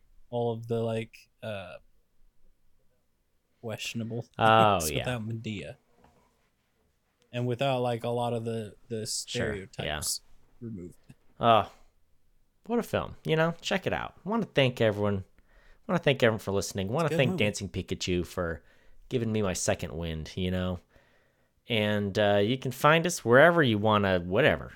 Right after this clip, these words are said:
Speaker 2: you know? Find us, share us, or don't. But if there's a movie you want us to review, you can hit us up at Opinion Havers.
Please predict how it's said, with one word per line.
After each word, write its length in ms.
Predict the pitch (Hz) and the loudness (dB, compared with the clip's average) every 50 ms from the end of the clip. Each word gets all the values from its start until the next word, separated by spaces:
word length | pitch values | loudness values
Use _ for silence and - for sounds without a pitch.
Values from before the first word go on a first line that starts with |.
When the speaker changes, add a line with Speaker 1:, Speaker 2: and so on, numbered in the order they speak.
| - - | -12 -6
Speaker 2:
you 100 | - 120 | -6 -2
know? 140 | 120 123 131 | -2 -2 -2
Find 340 | 131 - - 156 165 170 170 | 0 6 8 8 8 8 6
us, 220 | 175 - - - - _ _ _ _ _ _ _ _ _ _ - | 2 -4 -4 -12 -16 _ _ _ _ _ _ _ _ _ _ -10
share 360 | - - - 131 123 123 139 | -6 -2 2 2 2 2 2
us, 340 | 143 - - - - - _ _ _ _ _ _ _ _ _ _ _ _ _ _ _ | 0 -4 -8 -10 -10 -12 _ _ _ _ _ _ _ _ _ _ _ _ _ _ _
or 200 | - 131 160 185 | 2 4 4 4
don't. 460 | 170 120 - 117 110 101 92 90 - - - - _ _ - | 4 6 8 8 8 8 8 4 2 -2 -12 -20 _ _ 10
But 320 | - 202 139 101 92 - - | 12 12 12 12 10 6 0
if 120 | - - | -8 0
there's 200 | - 151 139 123 - | 2 2 2 2 2
a 40 | 107 | 2
movie 240 | 104 101 95 98 | 2 2 2 2
you 140 | 95 92 92 | 2 0 0
want 240 | 90 92 90 87 92 | 0 0 0 0 -2
us 100 | 95 - - | -4 -6 -8
to 140 | - 101 90 | -8 -8 -6
review, 300 | 85 80 85 85 82 85 | -6 -6 -6 -6 -6 -4
you 180 | 90 110 123 131 | -4 -4 -4 -4
can 180 | - 101 90 | -4 -4 -4
hit 180 | 90 90 85 80 | -4 -4 -6 -8
us 160 | 80 - - | -10 -10 -10
up 220 | 85 82 80 - | -10 -10 -10 -10
at 180 | 87 82 82 80 | -8 -8 -8 -8
Opinion 500 | 85 - - - 85 82 85 85 82 82 | -10 -12 -12 -14 -12 -12 -10 -10 -10 -10
Havers. 400 | 85 82 82 82 85 85 82 | -10 -8 -8 -8 -8 -10 -12